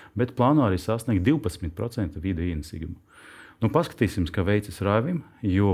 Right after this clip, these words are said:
pagājušā gada ar kriptovalūtu nebija viss tik vienkārši. Bet īstenībā arī nebija vienkārši arī ar S and P piecsimt akcijiem arī. Ā, kādi ir mūsu investīcijas principi vai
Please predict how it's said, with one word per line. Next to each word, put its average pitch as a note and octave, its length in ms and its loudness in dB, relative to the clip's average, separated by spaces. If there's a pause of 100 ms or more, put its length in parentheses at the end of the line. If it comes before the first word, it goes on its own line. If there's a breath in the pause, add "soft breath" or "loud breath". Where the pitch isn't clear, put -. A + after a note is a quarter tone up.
pagājušā A#2 300 2
gada A2+ 340 2
ar F2+ 160 -4
kriptovalūtu G2 560 -2
nebija D#2+ 240 -2
viss D#2+ 160 -8
tik - 220 -10
vienkārši. - 420 -8 (480)
Bet D3+ 160 2
īstenībā B2 400 2
arī G#2+ 140 0
nebija F#2+ 320 0
vienkārši G2+ 340 -6
arī F#2+ 240 -4
ar F#2+ 220 -2 (100)
S F2+ 240 -6
and E2+ 80 -4
P G2 160 -4
piecsimt E2+ 540 -8 (300 loud breath)
akcijiem F2 340 -6 (100)
arī. D#2+ 140 -8 (1200 loud breath)
Ā, A#2 80 4 (640)
kādi E3+ 320 4
ir B2+ 80 4
mūsu C3+ 300 4 (240)
investīcijas A2 580 0
principi A2 560 2
vai D#2+ 160 -2